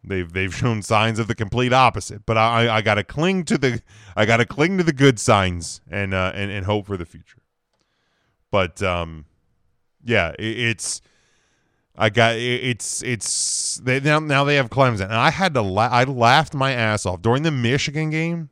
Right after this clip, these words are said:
Um, Todd Blackledge, color commentator on the Michigan game, said that, uh, you know, they're like, they were looking at the schedules and, and, uh, teams, 'cause the first college football playoff rankings come out,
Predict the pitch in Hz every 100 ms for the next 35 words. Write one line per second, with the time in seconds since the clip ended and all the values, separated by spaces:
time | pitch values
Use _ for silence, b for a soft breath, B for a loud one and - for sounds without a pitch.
0 | _ _ _ _ _ _ _ _ _ 110
1 | 107 107 104 104 101 101 98 98 98 -
2 | 110 135 139 120 131 131 113 101 85 120
3 | 123 123 127 123 117 127 123 120 113 101
4 | - 87 85 80 80 _ _ _ _ _
5 | _ _ _ _ - - 143 120 104 110
6 | 107 - 113 101 104 104 101 101 101 104
7 | 101 107 120 127 117 110 - 120 110 113
8 | 110 107 98 92 87 92 92 90 90 92
9 | 92 90 113 110 98 98 95 - 110 -
10 | 104 104 - 104 101 92 104 107 107 -
11 | 107 104 110 107 110 92 90 90